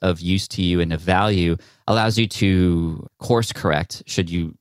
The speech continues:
feel that you're getting off course and it is becoming a time suck. 'Cause again, these platforms are meant to habitually get you to log in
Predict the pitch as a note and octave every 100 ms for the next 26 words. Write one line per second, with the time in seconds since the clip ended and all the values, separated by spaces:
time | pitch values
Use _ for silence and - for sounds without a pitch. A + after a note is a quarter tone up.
0 | _ F#2+ E2 D#2+ D2 E2 E2+ D#2+ D#2+ E2+
1 | - D#2+ D#2+ D#2 D#2+ - F2+ F#2+ - D#2+
2 | D#2+ D2+ C#2+ D#2 - C#2 - E2+ E2+ F2
3 | E2 D2+ _ _ _ - A#2+ B2+ - C#3
4 | D3 - C3 A2+ G#2+ G#2 G2 G2+ F#2 -
5 | - _ _ - A2+ F#2+ G#2 F2+ G#2+ -
6 | G2+ F#2+ G2 F#2 - F#2 F2+ F2 F2+ F2
7 | E2+ E2 D#2+